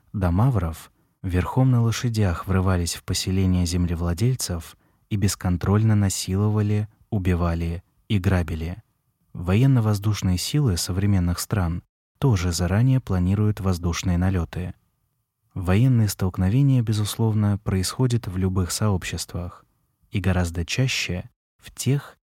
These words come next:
где есть специализированные военные силы. Однако для всех групп захвата и всех военных начальников идеальным нападением во все времена остаётся неожиданное нападение,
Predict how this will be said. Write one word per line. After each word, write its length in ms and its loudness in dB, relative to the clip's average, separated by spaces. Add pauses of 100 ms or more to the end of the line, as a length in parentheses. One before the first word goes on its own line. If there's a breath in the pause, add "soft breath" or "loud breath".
(160)
где 260 -2
есть 380 -2
специализированные 1120 0
военные 520 -2
силы. 500 -6 (500)
Однако 420 0
для 180 0
всех 300 -4
групп 260 0
захвата 720 -4 (280)
и 80 -2
всех 320 -4
военных 520 0
начальников 840 -4 (480)
идеальным 560 2
нападением 680 0
во 100 -2
все 240 -2
времена 440 0
остаётся 600 -4
неожиданное 720 0
нападение, 800 -4